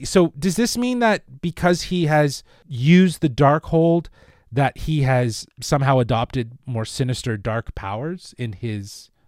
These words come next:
his, his magic capabilities? I, I was, I was intrigued by it, 'cause I felt like there was an,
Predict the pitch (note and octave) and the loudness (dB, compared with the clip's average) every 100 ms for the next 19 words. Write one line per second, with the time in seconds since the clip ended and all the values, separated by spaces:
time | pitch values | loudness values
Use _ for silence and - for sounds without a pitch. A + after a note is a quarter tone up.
0 | _ A2+ G2+ F#2+ - A#2+ G2+ G#2+ G#2 G#2+ | _ -8 -8 -12 -12 -10 -6 -6 -8 -8
1 | A2+ - F#2+ A2+ C#3+ F3 G3 - - B2+ | -10 -10 -8 -4 -4 -4 -8 -8 -6 -4
2 | B2+ C3 - - - C#3+ E3 E3+ E3 - | -2 -2 -4 -14 -4 2 4 4 0 2
3 | G3+ G#3 C#3+ A2+ A2 C3+ - - - - | 2 2 2 -2 -2 -6 -6 -20 -20 -20
4 | - - D#3 - F3 D3 D#3+ - C#3 D3 | -16 0 2 6 4 6 2 2 2 2
5 | B2+ | 0